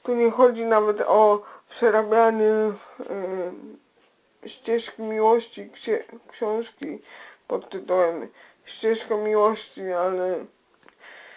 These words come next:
zobaczcie, zadajcie sobie pytanie, czy, czy ten, kogo tak naprawdę, e, lubimy,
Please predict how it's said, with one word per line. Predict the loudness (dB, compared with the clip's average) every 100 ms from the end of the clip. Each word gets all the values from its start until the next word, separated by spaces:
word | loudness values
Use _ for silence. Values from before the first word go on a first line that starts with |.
| -20 -2
zobaczcie, | 2 8 8 8 -2 -4 -2
zadajcie | 2 4 4 4 -2
sobie | 2 2 2
pytanie, | -4 -2 -2 0 -4
czy, | -6 -6 -2 0 -2 -2 -6 -12 _ _ _ _ _ _ _ _ _ _ _ _ _ _ _ _ -6
czy | 2 4 4 4
ten, | 4 4 2 -4 -12 _ -2
kogo | 0 2 2 2 0 -6
tak | -10
naprawdę, | -6 -4 0 0 0 0 -2 -4 -20 -20 _
e, | -2 0 0 -2 -4 -6 -10 -12 -18 _ _ _ _ _ _ _ _ _ _ _ _ _
lubimy, | 0 0 0 0 2 2 2 0